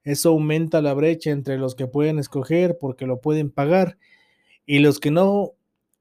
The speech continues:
Parece bastante evidente que yendo a comprar tu ropa a una tienda low cost, donde apenas podrás elegir, no te podrás diferenciar del resto.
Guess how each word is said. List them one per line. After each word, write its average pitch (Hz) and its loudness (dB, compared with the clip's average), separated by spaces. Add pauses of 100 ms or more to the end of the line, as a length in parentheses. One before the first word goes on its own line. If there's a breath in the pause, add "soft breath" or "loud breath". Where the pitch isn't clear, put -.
(400)
Parece 165 2
bastante 160 0
evidente 160 -2
que 135 -6
yendo 160 -4
a - -6
comprar 160 -2
tu 160 -4
ropa 165 2
a 131 -2
una 147 -4
tienda 147 -4
low 139 -2
cost, 151 0 (640 soft breath)
donde 139 -4
apenas 156 -2
podrás 147 -2
elegir, 156 0
no 151 -4
te - -18
podrás 147 -2
diferenciar 139 -4
del 131 -2
resto. 135 -4